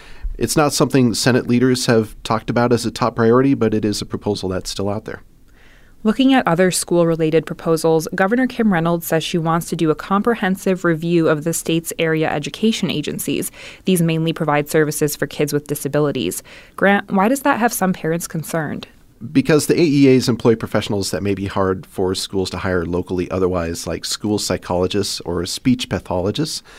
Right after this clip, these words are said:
Speaker 1: And I've spoken with some parents whose kids received early intervention services from A E As. When they heard the governor is scrutinizing that system, it really raised alarm bells for them. Now, Reynolds has said since that she has no intention of closing the A E As, which was their worst fear.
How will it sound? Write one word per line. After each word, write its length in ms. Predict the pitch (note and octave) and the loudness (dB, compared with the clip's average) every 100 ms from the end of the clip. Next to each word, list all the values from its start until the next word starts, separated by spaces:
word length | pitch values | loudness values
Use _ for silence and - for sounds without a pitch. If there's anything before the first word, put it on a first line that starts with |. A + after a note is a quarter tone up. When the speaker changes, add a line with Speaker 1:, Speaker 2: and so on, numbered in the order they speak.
| - - - - | -20 -20 -20 -6
Speaker 1:
And 160 | B2 | 0
I've 140 | C3 A#2+ | 2 2
spoken 340 | - D#3 D#3 | 2 2 4
with 140 | C3 B2 | 2 2
some 180 | A#2+ | 0
parents 340 | A2 A2+ G#2 - | 0 0 0 -2
whose 180 | G2 - | -4 -2
kids 260 | G#2+ G2 | -2 -2
received 420 | G#2 - B2 G#2+ - | -2 0 0 0 0
early 380 | G#2+ B2 B2 A2 | 4 6 6 4
intervention 640 | G#2+ G2+ F#2+ G#2+ - G2 | 2 -2 0 -2 -2 -4
services 560 | - F#2 F2 - E2+ - | -2 -2 -2 -4 -6 -4
from 200 | G2 F2+ | -6 -4
A 80 | F#2 | -4
E 380 | F2+ F#2 F2 F2 | -4 -4 -2 -4
As. 160 | E2+ - - - - - - | -6 -14 -20 -20 -20 -20 -20
When 200 | - A#2+ | 0 4
they 120 | B2 B2 | 6 4
heard 380 | A#2+ B2+ B2 | 4 4 4
the 80 | A2+ | 2
governor 340 | G#2 A2+ A#2 A2+ | 0 2 4 2
is 240 | F#2+ F2+ | 2 -2
scrutinizing 640 | - D3 D#3 D3 D3 D3+ | 0 2 4 4 4 4
that 200 | C3+ B2+ | 4 2
system, 400 | - C3 - B2 | 2 -2 2 2
it 120 | F#2+ F#2+ | 2 0
really 220 | G2+ F#2+ | 0 2
raised 280 | F#2+ F2+ F2+ | 2 0 -2
alarm 280 | E2+ F2 | -2 -2
bells 260 | E2+ C2+ - | -4 -4 -6
for 140 | - | -8
them. 260 | C2+ - - - - - - - | -8 -10 -14 -20 -20 -20 -20 -16
Now, 80 | - | -6
Reynolds 400 | F2 A#2+ A#2 - | 0 2 2 2
has 160 | G#2 - | -2 0
said 240 | F#2 F#2 | -2 -2
since 340 | - C3+ B2 | 0 2 0
that 200 | - G#2 | -2 -2
she 160 | - G#2 | -2 -2
has 160 | F2 - | -2 -2
no 200 | F#2+ G2 | -2 -2
intention 480 | F2 - A2 - | -4 -4 -4 -2
of 160 | F2 - | -6 -6
closing 500 | - G2 B2 D#3+ D#3 | -2 0 2 2 0
the 100 | D3+ | 0
A 40 | |
E 480 | C3 C3+ C#3 C3 C3+ | 2 2 4 4 2
As, 240 | D#3 D#3 - | 0 -4 -8
which 200 | E2+ - | -8 -4
was 240 | F#2+ - | -4 -2
their 180 | - F#2 | -2 -2
worst 340 | F2 G2 - | -2 -4 -6
fear. 400 | - F#2 A2+ D#3 | -6 -2 0 -2